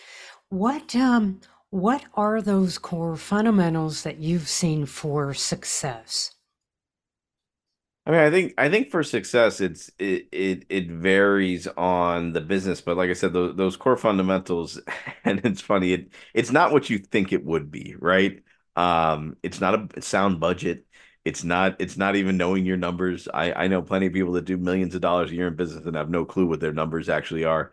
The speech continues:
Speaker 1: Mm.
Speaker 2: Um, it's, it's really three key things. The first thing is you have to have a passion for what you do.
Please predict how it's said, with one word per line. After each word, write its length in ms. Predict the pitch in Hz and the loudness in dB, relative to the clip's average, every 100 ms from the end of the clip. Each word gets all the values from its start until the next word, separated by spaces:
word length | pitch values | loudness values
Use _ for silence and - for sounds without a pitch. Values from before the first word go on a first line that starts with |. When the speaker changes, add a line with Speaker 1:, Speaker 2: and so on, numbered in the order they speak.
| - 185 | -10 -6
Speaker 1:
Mm. 180 | 175 | -2
Speaker 2:
Um, 280 | 85 92 95 - - - | 0 0 0 -6 -6 2
it's, 340 | 117 - - | 2 0 -2
it's 220 | 120 113 107 | -2 0 0
really 280 | 143 202 | 2 2
three 300 | - 113 117 | 0 -2 -2
key 180 | 95 104 | -2 -4
things. 300 | 82 90 76 | 0 -2 0
The 100 | 87 | -2
first 300 | 87 131 139 | 2 0 2
thing 180 | 143 123 | 0 0
is 160 | 110 95 | 0 0
you 140 | 95 | 0
have 140 | 95 | 0
to 100 | 98 | 0
have 160 | 90 92 | 0 0
a 60 | 85 | -2
passion 420 | 87 82 - 78 | -2 -2 -4 -8
for 140 | 80 | -6
what 200 | 76 69 | -6 -6
you 80 | 76 | -8
do. 220 | - - | -8 -10